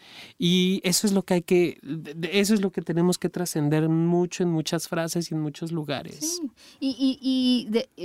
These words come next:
Speaker 2: lo que nos parezca injusto y lo que nos parezca inhumano, hay que decirlo, hay que hablarlo. Si no lo hacemos nosotros, nadie lo va a hacer,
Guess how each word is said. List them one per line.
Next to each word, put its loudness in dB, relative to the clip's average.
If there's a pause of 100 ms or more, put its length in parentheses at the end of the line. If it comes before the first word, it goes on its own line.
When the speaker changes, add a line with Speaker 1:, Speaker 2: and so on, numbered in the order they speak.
(100)
Speaker 2:
lo 4
que 2
nos 2
parezca 0
injusto 2
y 4
lo 2
que 0
nos 0
parezca -2
inhumano, 4
hay -4
que 2
decirlo, -2
hay -4
que -2
hablarlo. -2
Si -4
no 2
lo 2
hacemos 2
nosotros, -2
nadie 0
lo -4
va -6
a -4
hacer, -12